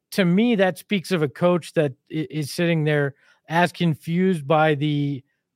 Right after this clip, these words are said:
different levels of effort a-, and effectiveness of their offense a-, as we are, and that needs to go back and watch the tape, like I'm sure he did, uh, last night and this morning, to try to,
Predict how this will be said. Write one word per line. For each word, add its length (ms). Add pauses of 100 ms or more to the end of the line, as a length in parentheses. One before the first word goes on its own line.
(140)
different 360
levels 340
of 120
effort 460
a-, 260
and 160
effectiveness 800 (300)
of 160
their 200
offense 560
a-, 280
as 240
we 280
are, 280 (280)
and 340
that 140
needs 240
to 80
go 160
back 320
and 120
watch 260
the 100
tape, 380
like 220
I'm 160
sure 280
he 100
did, 380 (360)
uh, 120
last 420
night 240
and 100
this 200
morning, 500 (340)
to 120
try 320
to, 540